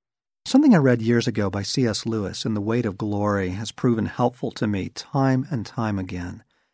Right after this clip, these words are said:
and may rescue us in the very moment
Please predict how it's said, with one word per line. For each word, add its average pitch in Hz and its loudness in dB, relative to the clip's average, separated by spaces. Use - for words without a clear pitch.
and 110 0
may 170 6
rescue 120 -2
us - -8
in 113 -4
the 107 -4
very 175 4
moment 156 4